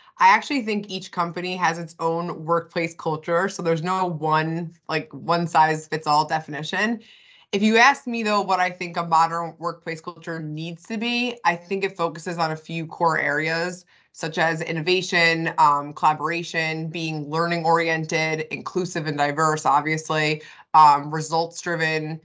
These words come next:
supportive, transparent, and fun. Um, so when I talk about innovation, I mean that a company is really encouraging, um, and valuing creativity,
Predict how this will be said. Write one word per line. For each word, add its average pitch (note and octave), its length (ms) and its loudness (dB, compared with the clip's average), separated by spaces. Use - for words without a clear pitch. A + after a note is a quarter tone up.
supportive, D#3+ 800 2
transparent, D3+ 800 -2
and D#3 200 -4
fun. D#3+ 400 4
Um, D#3+ 440 6
so - 180 -6
when G3 100 2
I F#3+ 140 4
talk A3 240 0
about G#3 220 -2
innovation, F3 520 -6
I E3+ 120 -2
mean E3+ 180 -6
that E3 140 -2
a E3 40 -6
company F3+ 360 -6
is E3 80 -6
really D#3+ 180 -4
encouraging, D#3+ 880 -2
um, D3+ 220 2
and D3+ 120 -2
valuing D3+ 520 0
creativity, E3 840 -2